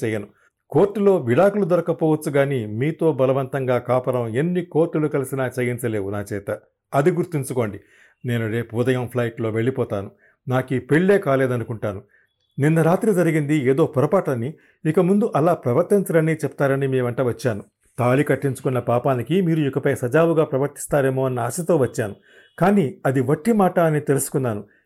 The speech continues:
ఇక పిచ్చి భ్రమతో ఇక్కడ ఉండేంత తెలివి తక్కువ దాని కాను," కటువుగా అన్నాను. నా మాటలన్నీ ఆయనకి కోపం తెప్పిస్తాయని తెలుసు. కానీ ఆడింది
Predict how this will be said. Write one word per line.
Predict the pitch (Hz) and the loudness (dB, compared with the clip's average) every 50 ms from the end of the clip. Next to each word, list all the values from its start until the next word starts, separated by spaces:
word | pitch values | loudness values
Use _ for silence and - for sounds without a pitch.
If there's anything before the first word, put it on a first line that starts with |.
| _ - - | _ -4 -4
ఇక | 127 - 135 | -2 0 0
పిచ్చి | 117 - - - 147 151 - - - 196 180 | -2 -2 -2 -2 -2 -2 -2 -6 -2 -2 -2
భ్రమతో | 131 - 127 139 139 131 135 147 135 135 | 0 0 0 0 0 0 0 2 2 2
ఇక్కడ | 131 123 - 120 123 | 2 0 0 -2 -2
ఉండేంత | 113 117 131 139 131 135 131 123 127 | -2 -2 -2 -2 0 -2 -2 -2 -6
తెలివి | 113 - 131 135 170 180 180 | -6 -2 0 0 2 2 2
తక్కువ | - - - - 143 135 | 0 0 0 0 2 2
దాని | 131 127 120 117 | 2 2 0 0
కాను," | - 120 110 95 90 - _ _ _ _ _ _ _ _ - | 0 0 -2 -2 -4 -10 _ _ _ _ _ _ _ _ -2
కటువుగా | - 139 131 - 135 123 117 117 110 104 107 107 107 | -2 -2 0 0 -2 -2 -2 -2 -2 -2 0 -2 0
అన్నాను. | 104 101 101 104 98 101 - _ _ _ _ _ _ _ _ _ _ _ _ _ _ _ _ - | -2 -4 -4 -6 -6 -8 -12 _ _ _ _ _ _ _ _ _ _ _ _ _ _ _ _ -8
నా | 113 104 101 95 | -6 -4 -4 -4
మాటలన్నీ | 90 87 95 113 151 160 190 175 160 147 135 127 123 123 113 110 - - | -4 -4 -4 -4 -4 -2 0 0 0 0 0 0 -2 -2 -4 -4 -6 -4
ఆయనకి | 120 113 120 117 110 117 | -4 -2 -2 -2 -4 -6
కోపం | 110 - 113 120 - - 165 | -6 -4 -6 -4 -4 -4 -6
తెప్పిస్తాయని | - - 135 131 - 120 - - - 123 117 110 104 | -4 -4 -6 -4 -4 -10 -10 -6 -6 -4 -4 -4 -4
తెలుసు. | 95 113 110 107 101 - - - _ _ _ _ _ _ _ _ _ - | -4 -4 -4 -4 -6 -10 -14 -18 _ _ _ _ _ _ _ _ _ 0
కానీ | 151 170 196 208 196 139 104 - _ _ _ _ _ - 160 | 0 2 2 2 0 -2 -4 -10 _ _ _ _ _ -6 -2
ఆడింది | 123 127 160 180 226 226 220 190 214 | 0 2 2 2 2 0 0 -2 -4